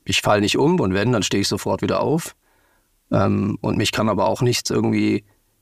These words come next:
fertig machen, mich kann nichts schockieren, weil ich finde immer einen Ausweg, ich finde immer eine Lösung. Und das habe ich wohl auch ausgestrahlt und das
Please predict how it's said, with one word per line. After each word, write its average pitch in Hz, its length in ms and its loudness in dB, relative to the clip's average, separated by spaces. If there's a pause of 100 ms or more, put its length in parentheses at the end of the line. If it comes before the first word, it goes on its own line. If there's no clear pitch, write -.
(220)
fertig 117 380 2
machen, 85 280 -2
mich 85 120 -2
kann - 160 -2
nichts 95 200 -2
schockieren, 135 640 2
weil 90 200 0
ich - 120 -2
finde 127 220 -2
immer 110 120 0
einen 90 80 0
Ausweg, - 440 -4
ich - 80 -8
finde - 200 0
immer 123 100 2
eine 98 100 0
Lösung. 95 480 -2 (480)
Und - 60 0
das 107 140 0
habe 147 120 4
ich 156 120 2
wohl 131 180 2
auch 117 100 -2
ausgestrahlt 113 800 0
und 113 160 2
das - 320 -2